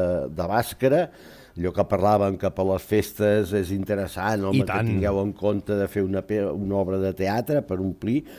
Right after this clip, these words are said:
Speaker 1: En aquest cas és el diumenge, dia dinou, que la, a dos quarts de sis podem veure l'obra, eh, de teatre Crim qualificat, a càrrec de la companyia,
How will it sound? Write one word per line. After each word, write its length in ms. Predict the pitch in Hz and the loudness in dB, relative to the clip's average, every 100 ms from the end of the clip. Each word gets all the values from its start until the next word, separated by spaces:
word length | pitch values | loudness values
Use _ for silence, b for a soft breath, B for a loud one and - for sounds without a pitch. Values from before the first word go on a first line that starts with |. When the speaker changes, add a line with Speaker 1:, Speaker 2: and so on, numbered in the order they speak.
| B B | B B
Speaker 1:
En 180 | 101 | 0
aquest 240 | 113 120 - | 4 4 4
cas 240 | 135 127 104 | 4 6 6
és 140 | 120 | 4
el 140 | 113 117 | 4 4
diumenge, 560 | 117 113 120 117 113 | 2 6 6 6 4
dia 220 | 113 113 110 | 4 4 4
dinou, 460 | 110 110 131 175 | 4 6 6 6
que 160 | 175 107 | 4 2
la, 200 | 104 104 101 95 | 4 4 4 4
a 120 | 101 | 4
dos 240 | 104 107 | 2 -2
quarts 320 | - 98 92 | -2 0 0
de 140 | 80 95 | -2 -4
sis 460 | - 127 196 - - B B B B B B | -2 0 -2 -4 -18 B B B B B B
podem 340 | - 117 123 113 | 0 4 6 8
veure 280 | 123 127 131 | 8 10 10
l'obra, 480 | 131 123 110 120 160 170 | 10 8 6 4 2 2
eh, 800 | - 110 110 110 104 101 98 95 90 - | 4 6 8 8 6 6 4 2 0 -6
de 240 | 95 101 | -4 -2
teatre 540 | 104 107 123 139 143 160 - | 2 4 4 4 4 2 -2
Crim 420 | - 139 214 233 | 2 6 8 8
qualificat, 920 | - 131 127 117 - 113 - 90 78 - - _ b b b - | 8 6 6 4 0 -2 -2 -4 -4 -14 -20 _ b b b -6
a 120 | 95 | -4
càrrec 480 | - 117 123 135 147 | 0 4 6 6 4
de 140 | 120 117 | 4 6
la 120 | 113 | 4
companyia, 760 | - 120 120 117 117 143 151 | 2 2 4 4 6 8 8